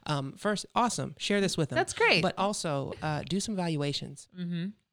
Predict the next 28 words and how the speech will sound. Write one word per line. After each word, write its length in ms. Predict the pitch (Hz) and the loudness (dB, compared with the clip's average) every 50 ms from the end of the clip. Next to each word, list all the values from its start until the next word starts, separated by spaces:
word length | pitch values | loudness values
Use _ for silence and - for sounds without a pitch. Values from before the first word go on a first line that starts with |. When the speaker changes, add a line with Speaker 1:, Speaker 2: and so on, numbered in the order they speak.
| _ _ - - - _ - | _ _ -14 -14 -14 _ -4
Speaker 1:
Are 120 | 214 180 180 | -2 0 0
you 120 | 185 196 | 0 -2
putting 300 | 180 - 175 165 165 160 | -4 -4 -6 -4 -4 -4
your 140 | 151 147 139 | -4 -4 -4
worth 360 | 131 139 139 139 139 139 - - | -4 -4 -2 -2 -4 -6 -8 -10
in 160 | - 131 135 131 | -8 -6 -6 -4
things 380 | - 143 139 139 139 135 139 139 | -4 -4 -4 -4 -4 -6 -6 -6
that 160 | 139 131 - - | -6 -8 -6 -6
are, 380 | - 135 131 131 131 131 143 - _ _ _ _ _ _ _ _ | -4 -4 -4 -4 -4 -6 -8 -12 _ _ _ _ _ _ _ _
um, 160 | 139 139 123 - - | -10 -10 -8 -8 -8
external? 440 | 139 - - - 147 135 127 120 - - - | -4 -4 -4 -4 -4 -6 -6 -10 -14 -8 -6
Are 40 | 135 | -6
you 60 | 147 | -4
putting, 300 | - 165 160 160 156 147 | -2 -2 -2 -2 0 -2
Speaker 2:
Yeah. 240 | 160 156 151 151 151 151 - | -2 -2 -4 -4 -8 -10 -6
Speaker 1:
like, 220 | 156 139 139 147 | -4 -4 -4 -2
does 220 | 135 160 160 170 185 | 0 0 2 2 0
it 120 | 180 - | -2 -2
mean 300 | - 147 151 156 165 165 | -4 -4 -2 0 0 0
that 100 | 160 - | -2 -2
you're 120 | - 143 139 | -2 -2 -2
a 20 | |
success 480 | - - 147 - - - 139 139 - - | -2 -4 -6 -6 -4 -4 -2 -2 -4 -6
because 320 | - 131 - 147 139 135 | -8 -8 -6 -6 -4 -4
you 80 | 151 139 | -4 -4
measure 320 | 139 135 131 123 131 139 | -4 -4 -4 -4 -4 -6
up 160 | 135 - - | -6 -6 -6
to 380 | - - 135 127 127 127 135 | -8 -6 -6 -6 -6 -8 -10